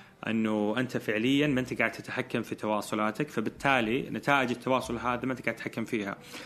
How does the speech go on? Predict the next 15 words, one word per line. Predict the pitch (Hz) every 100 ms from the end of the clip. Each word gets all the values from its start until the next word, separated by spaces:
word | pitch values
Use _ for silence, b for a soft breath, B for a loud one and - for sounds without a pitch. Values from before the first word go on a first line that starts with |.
| B
فأنا | - 143 147
أح-، | 131 135
أحب، | 127 - 139 123
يعني، | 120 104 110
أكمل | 107 139 123
الموضوع | 113 107 117 110
يمكن | 104 104
في | -
شوبجو | 120 117 107
إلى | 104 104
علاقات | 101 110 117 120 -
ما | 113
نبغاها | 104 101 104
قاعدة | 101 95 95
تصير، | 95 - 123 120